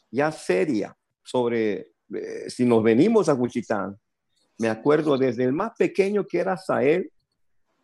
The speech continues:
las de As-, Eliseo y Saraí, hasta la pastora. Si Dios te habló que vayamos a Juchitán, entonces nos vamos a Juchitán.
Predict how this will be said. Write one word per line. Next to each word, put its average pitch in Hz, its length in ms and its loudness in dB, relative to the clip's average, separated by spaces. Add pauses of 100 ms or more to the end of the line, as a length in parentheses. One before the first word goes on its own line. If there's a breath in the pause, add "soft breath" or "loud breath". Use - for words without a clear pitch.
(160)
las 104 220 0
de 101 180 -2
As-, - 320 -10
Eliseo 139 640 2
y - 120 -6
Saraí, 110 800 -2
hasta 92 300 -6
la 92 140 -6
pastora. - 840 -2 (460 soft breath)
Si 110 220 -2
Dios 170 520 2
te 208 100 2
habló 160 520 0 (220)
que 107 160 0
vayamos 120 640 -2
a 139 80 -2
Juchitán, 107 680 -4 (280)
entonces 110 880 0
nos 92 260 -2
vamos 98 440 -2
a 101 60 -4
Juchitán. - 680 -6